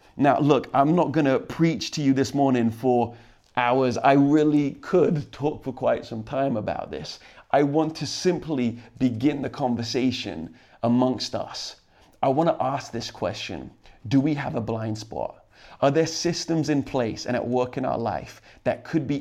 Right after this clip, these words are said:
impacting those around us more than we realize? We can see the murder of George Floyd and be absolutely horrified. But that's gonna stop trending on Instagram. And those news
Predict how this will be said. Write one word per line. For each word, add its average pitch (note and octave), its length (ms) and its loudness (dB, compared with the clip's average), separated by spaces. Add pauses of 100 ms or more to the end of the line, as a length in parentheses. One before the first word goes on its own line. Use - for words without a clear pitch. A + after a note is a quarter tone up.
impacting C#3 600 0
those B2 200 0
around A#2 340 -4
us A2+ 160 -10
more A#2+ 180 -2
than G#2 120 -4
we A2 120 -4
realize? - 680 -10 (280)
We D#3 120 4
can F3+ 180 0
see E3+ 240 -2
the D#3 80 4
murder C#3+ 340 0
of A2+ 100 -4
George A#2+ 300 -2
Floyd A#2 520 -4
and A#2 100 0
be A2+ 260 -6
absolutely A#2+ 640 -4
horrified. G#2+ 760 -8 (1040)
But - 80 -6
that's C#3+ 200 0
gonna E3 140 0
stop - 280 -2
trending A#2 420 -2
on A#2 160 -4
Instagram. A2+ 640 -6 (680)
And B2+ 160 0
those C#3 240 4
news C3 500 4